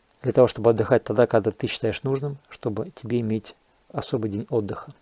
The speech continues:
То есть тем самым подводя к определённому другому дню, в который ты можешь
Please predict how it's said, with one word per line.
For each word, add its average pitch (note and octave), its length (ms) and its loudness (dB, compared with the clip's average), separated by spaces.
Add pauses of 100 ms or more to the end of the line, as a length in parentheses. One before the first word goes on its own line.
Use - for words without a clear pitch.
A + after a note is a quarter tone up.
(120)
То B2+ 100 -2
есть - 140 -2
тем A#2+ 100 -4
самым D3 300 4
подводя A#2 560 4 (340)
к B2 200 2
определённому C3 520 4
другому A#2 400 4
дню, B2+ 320 -2 (540)
в - 60 -14
который A#2+ 280 4
ты A2+ 120 0
можешь A#2+ 420 -2